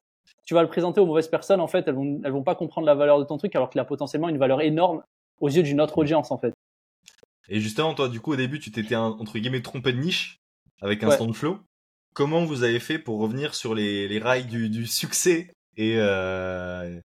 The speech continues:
Speaker 1: Bah,
Speaker 2: et que ça marche mieux, quoi, par la suite ?
Speaker 1: bah, en fait, tromper de niche, pas vraiment, plutôt tromper de service à vendre à cette niche, en fait. Puisqu'on a commencé avec
Speaker 2: Hmm.
Speaker 1: GoLevel pour valider un service qui était complètement différent, enfin, un produit qui était complètement différent.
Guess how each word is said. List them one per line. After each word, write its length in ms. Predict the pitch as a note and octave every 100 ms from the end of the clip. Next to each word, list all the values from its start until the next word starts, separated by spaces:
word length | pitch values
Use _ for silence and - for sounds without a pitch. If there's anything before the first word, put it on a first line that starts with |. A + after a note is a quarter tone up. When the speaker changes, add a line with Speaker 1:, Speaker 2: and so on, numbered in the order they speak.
| -
Speaker 1:
Bah, 160 | D#3+ -
Speaker 2:
et 20 | F#2
que 80 |
ça 120 | - A2
marche 240 | A#2 -
mieux, 120 | D3
quoi, 200 | B2 E2+
par 100 | E2+
la 80 | E2+
suite ? 220 | - F2 _ _ _ _ _ _ _ _
Speaker 1:
bah, 60 | E3+
en 40 |
fait, 140 | F#3 F4
tromper 320 | - F#3 G3
de 60 | G3+
niche, 200 | C#4 -
pas 120 | D#3+
vraiment, 240 | F3 A#3
plutôt 320 | - E3+ B3+
tromper 280 | A#3+ D#3+ E3
de 60 | D3+
service 400 | F3 D#3+ G3+ E3
à 60 |
vendre 240 | C#3+ E3 D3
à 60 |
cette 180 | C#3+ C#3+
niche, 180 | G3+ E3+
en 80 | D3
fait. 160 | D3 C3
Puisqu'on 220 | - D3
a 80 | D3
commencé 300 | E3 E3+ G3+
avec 140 | D#3
Speaker 2:
Hmm. 20 |
Speaker 1:
GoLevel 340 | D3+ D#3 G#3+ G3+
pour 120 | C#3+
valider 500 | D3+ D#3 F3 A3 A#3 _ _ _ -
un 100 | D#3
service 300 | E3 F3 G#3
qui 60 | D#3+
était 100 | D3+
complètement 300 | D#3 D#3+ D3+
différent, 320 | C#3+ F3+ E3
enfin, 180 | D#3+ C#3+
un 60 |
produit 240 | C3+ E3 G3+
qui 60 |
était 100 | D#3
complètement 320 | D3 C#3+ D3
différent. 460 | C#3+ C#3+ F#3+ E3 -